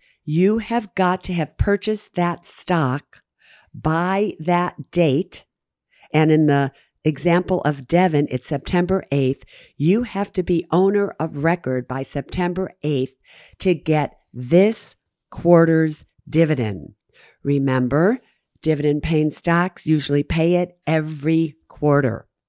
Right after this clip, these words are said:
If you happen to buy it September ninth, it trades without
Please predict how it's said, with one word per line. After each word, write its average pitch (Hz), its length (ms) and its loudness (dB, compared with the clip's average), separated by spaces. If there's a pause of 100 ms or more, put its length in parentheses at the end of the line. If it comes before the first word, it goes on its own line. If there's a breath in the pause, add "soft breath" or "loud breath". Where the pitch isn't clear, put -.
(560 loud breath)
If 165 160 0
you 151 120 -2
happen 196 420 -2
to 190 160 -4
buy 156 260 -2
it 160 220 -4
September 139 1040 -4
ninth, 127 640 -2 (640 soft breath)
it 165 220 2
trades 185 720 0
without 151 640 -2